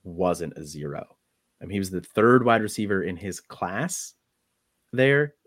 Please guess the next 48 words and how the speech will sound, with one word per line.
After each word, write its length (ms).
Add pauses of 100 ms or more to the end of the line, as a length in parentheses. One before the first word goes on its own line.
(200)
uh, 140
behind 320
two 200
very, 320
very 240
talented 400
guys 280
in 80
Egbuka 600
and, 480 (680)
um, 480 (180)
Harrison 320
Junior. 480 (400)
And 120
then 80
they 100
had 140
J 200
S 180
N, 160
Olave, 800
and 320
Garrett 300
Wilson 420
there. 200
So 360
he 240
was 220 (100)
at 320
best 340
last 340
year 100
the 80
sixth 360
wide 160
receiver 380
on 80
that 180
team. 280 (200)
Fleming 400
was 140
still 220
there. 340
He 300
was 100
more 180
like 160
seventh. 520